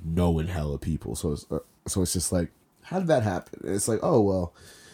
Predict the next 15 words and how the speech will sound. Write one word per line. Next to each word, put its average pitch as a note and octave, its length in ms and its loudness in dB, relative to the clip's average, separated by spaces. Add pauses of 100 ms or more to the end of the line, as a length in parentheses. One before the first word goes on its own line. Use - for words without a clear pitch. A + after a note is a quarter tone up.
(920)
you G#2 100 -2
know, A2 220 4
Gigi G#2 300 2
did G#2 160 6
that G#2 180 6
video G2+ 340 6
thing G2+ 260 6
with F2 120 4
Frank, F2 460 4 (220)
da, E2 120 -2
da, E2 160 0
da. E2 340 2
That's E2 160 2
prob-, D#2 420 0
like, E2 200 2